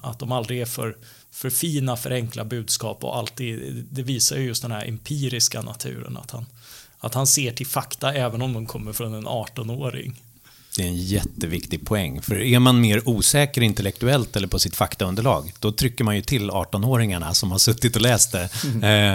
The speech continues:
Speaker 2: eh, läst databaserna nyligen, därför att, ja, då behöver man härskarteknik, men det behöver man inte annars. Kommer du ihåg tillfället med Sven Rydenfelt, apropå det, när han första gången kom i kontakt med argument för att legalisera narkotika på Frihetsfrontens sommarseminarium, var det väl?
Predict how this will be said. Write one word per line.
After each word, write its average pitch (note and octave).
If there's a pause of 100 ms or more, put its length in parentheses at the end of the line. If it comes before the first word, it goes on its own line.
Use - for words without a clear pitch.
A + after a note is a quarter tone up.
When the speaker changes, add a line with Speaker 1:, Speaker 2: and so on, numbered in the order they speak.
Speaker 2:
eh, G2+
läst A#2
databaserna G2
nyligen, F#2+
därför -
att, F2
ja, D#3+
då A#2+
behöver A#2
man B2+
härskarteknik, - (320)
men A#2
det G2+
behöver A2
man A2+
inte E2+
annars. C#2 (160)
Kommer A#2
du A2+
ihåg B2+
tillfället F2+
med G2
Sven F#2+
Rydenfelt, F#2+
apropå E2
det, D#2 (520)
när G#2+
han G#2+
första A2
gången G#2
kom G#2+
i G2+
kontakt G#2
med G#2
argument F#2
för F#2+
att F2+
legalisera F2+
narkotika C#2 (220)
på F#2
Frihetsfrontens F2+
sommarseminarium, G2
var C2+
det A#1+
väl? C#2